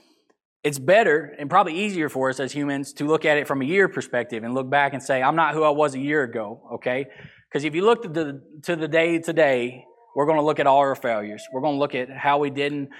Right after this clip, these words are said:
um, meet those standards or meet those requirements. But hopefully when you look from year to year, you look back and you say, "Yeah, I've definitely, I look more like God. I've definitely improved."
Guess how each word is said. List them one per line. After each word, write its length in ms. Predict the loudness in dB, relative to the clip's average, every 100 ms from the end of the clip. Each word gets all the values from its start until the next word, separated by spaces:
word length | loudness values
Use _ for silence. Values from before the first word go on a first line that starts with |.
| -14 -4
um, 420 | 0 0 0 -2
meet 200 | -2 0
those 180 | -2 0
standards 540 | -4 -4 -4 -8 -8
or 40 |
meet 200 | -6 -4
those 220 | -2 -2 -4
requirements. 640 | -2 2 2 0 -6 -10
But 180 | -4 2
hopefully 400 | 2 2 -2 -2
when 180 | -4
you 100 | -2
look 220 | -2 -2 -4
from 180 | -4
year 220 | 0 0 0
to 60 |
year, 260 | -2 -2 -2
you 160 | -2
look 160 | -4 0
back 200 | 0 0
and 80 | -4
you 60 |
say, 320 | -6 -6 -8 -10
"Yeah, 260 | -6 -4 -4
I've 100 | -4
definitely, 380 | -6 -8 -16 -18 _ -8
I 80 | -6
look 140 | -4
more 180 | -4 -2
like 220 | -2 -2
God. 280 | -6 -8 -10 -12
I've 180 | -10 -4
definitely 340 | -4 -4 -8
improved." 420 | -10 -10 -10 -10